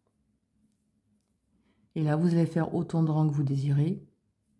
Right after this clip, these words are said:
Si vous le trouvez pas assez large, à moitié du corps, vous prenez un crochet un peu plus gros, vous prenez une demi-tailleur de plus. Comme ça, ça donnera un peu plus d'aisance, si vous voulez encore plus large. Parce que moi, c'est un crochet deux et demi, vous pouvez prendre un crochet trois, par exemple. Euh,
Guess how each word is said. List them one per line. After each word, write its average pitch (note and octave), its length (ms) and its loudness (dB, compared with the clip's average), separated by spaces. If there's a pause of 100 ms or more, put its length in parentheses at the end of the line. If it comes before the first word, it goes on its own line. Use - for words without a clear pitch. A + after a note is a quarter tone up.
(840)
Si A#3 180 6
vous A#3+ 80 8
le A3+ 60 4
trouvez A3+ 180 4
pas A3 120 6
assez G#3+ 180 4
large, G#3+ 420 6
à F#3 80 0
moitié G3+ 240 8
du G3+ 140 6
corps, G3+ 580 4
vous F#3 180 0
prenez F#3 280 6
un F3+ 60 6
crochet F#3 540 2
un F#3+ 80 2
peu F#3 120 -2
plus F#3 120 -2
gros, A3 220 2
vous C4+ 120 2
prenez F#3 260 6
une F3 120 6
demi-tailleur F3 440 4
de D#3+ 60 2
plus. - 480 -4 (520)
Comme F3 180 -2
ça, F3+ 160 2
ça F3+ 60 -2
donnera F3 280 4
un E3 40 2
peu E3+ 100 0
plus D#3+ 180 -2
d'aisance, D#3+ 540 2
si - 140 -2
vous D#3+ 80 0
voulez E3 140 2
encore D3+ 240 0
plus D3+ 120 -4
large. G3+ 300 0 (2000)
Parce - 140 -20
que F3+ 40 2
moi, E3+ 140 2
c'est F3+ 100 -2
un F3+ 60 0
crochet E3+ 340 -4
deux D#3+ 140 2
et D#3+ 40 4
demi, F#3 340 6
vous A#3+ 120 -6
pouvez F3 160 -2
prendre E3+ 240 -2
un E3 40 -2
crochet E3 280 -6
trois, G3 280 0
par E3 140 2
exemple. D#3 400 0
Euh, C#3+ 380 2